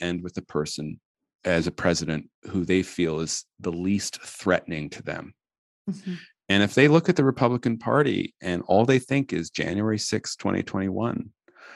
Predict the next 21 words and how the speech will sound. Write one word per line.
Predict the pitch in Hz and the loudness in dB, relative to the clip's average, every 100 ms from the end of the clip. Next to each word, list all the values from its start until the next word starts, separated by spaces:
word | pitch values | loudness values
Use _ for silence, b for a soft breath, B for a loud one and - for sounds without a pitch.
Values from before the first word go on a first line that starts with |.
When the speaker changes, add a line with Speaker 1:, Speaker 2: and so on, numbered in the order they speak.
| B - | B -12
Speaker 1:
or | 73 | 0
all | 82 113 | 4 8
they | 120 | 6
think | 117 123 123 - | 6 2 0 0
is, | 87 - - B B B - | -2 -2 -10 B B B -4
uh, | 78 80 - - | -2 -2 -8 -10
ravings | 85 85 95 113 107 104 | 0 4 6 6 4 2
about | 87 92 92 | 2 2 2
how | 98 95 | 0 -2
the | 87 | -4
twenty | - 92 | -4 -4
twenty | 92 - 98 | -2 -2 0
election | 95 95 104 - 87 87 | 0 0 -2 -2 -2 -2
was | 85 87 | -2 -4
stolen, | - - 92 123 50 50 - B B B B _ | -6 2 2 2 -2 -6 -12 B B B B _
they're | 123 | 0
not | 147 170 | 0 -2
gonna | - - | -4 -2
elect | 120 139 - | -2 -2 -2
a | |
Republican. | 104 110 135 156 - - | -4 0 0 -2 -6 -14